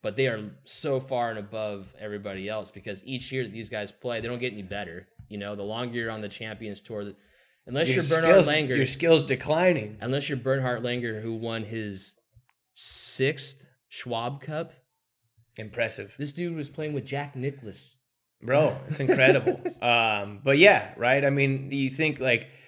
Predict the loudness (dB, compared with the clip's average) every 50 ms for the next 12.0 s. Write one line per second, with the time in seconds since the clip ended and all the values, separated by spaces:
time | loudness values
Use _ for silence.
0 | -20 _ _ _ -2 2 4 4 4 4 4 6 6 8 8 6 6 2 2 2
1 | 2 2 2 2 0 -2 0 2 2 0 0 -4 -10 -16 -2 0 2 2 2 0
2 | 0 0 2 4 4 4 2 2 0 -2 -6 -8 -8 -12 -14 -14 -14 -12 -12 -12
3 | -12 -10 -8 0 2 4 4 4 2 0 -2 -2 -2 0 0 0 -2 -2 -2 -2
4 | -2 0 2 4 6 6 6 4 2 0 0 -2 -2 -2 -4 -8 -6 -2 -2 -2
5 | 0 -2 -2 0 4 6 6 6 6 4 2 -2 -4 -8 -12 -12 -10 -8 -8 -6
6 | -4 0 2 2 2 2 2 2 4 6 6 6 4 2 2 2 2 2 2 -2
7 | -8 -6 -2 -2 -2 -2 -2 -4 -2 0 0 0 -2 -4 -6 -8 -6 -6 -4 -4
8 | -6 -6 -6 -4 -2 0 0 0 -2 -2 -4 -6 -12 -18 -16 -12 -10 -2 -2 0
9 | 0 0 -4 -2 -2 -2 0 -2 0 2 4 4 6 6 4 2 0 -4 -8 -8
10 | -8 -8 -6 -4 -2 0 0 0 0 0 -2 -2 -2 0 0 2 2 2 2 0
11 | -2 0 0 0 2 2 0 -2 -6 -2 -2 0 0 2 0 0 -2 -4 -6